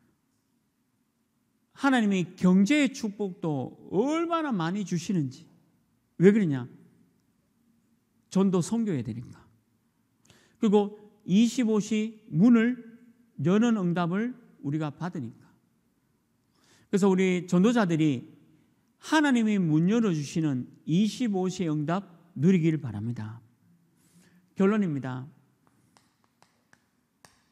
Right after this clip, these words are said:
이걸 위해서 우리는 이 문이 열리는 거잖아요.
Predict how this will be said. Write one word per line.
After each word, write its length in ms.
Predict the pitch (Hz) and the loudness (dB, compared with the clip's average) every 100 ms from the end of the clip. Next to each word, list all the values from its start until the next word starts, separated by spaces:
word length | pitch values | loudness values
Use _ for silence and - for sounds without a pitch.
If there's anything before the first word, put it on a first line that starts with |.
| _ | _
이걸 440 | - 208 302 320 196 | 0 4 6 6 4
위해서 760 | 165 170 160 127 131 120 127 - _ _ _ _ _ _ _ _ _ | 2 0 0 -2 -2 -6 -10 -18 _ _ _ _ _ _ _ _ _
우리는 560 | 139 208 208 180 131 - - - _ _ _ _ | 4 6 4 2 -2 -8 -18 -20 _ _ _ _
이 180 | 240 240 | 0 2
문이 520 | 165 196 339 370 214 | 2 2 2 2 2
열리는 400 | 151 165 170 143 | 2 2 0 -2
거잖아요. 440 | 127 123 120 147 | -4 -4 -4 -6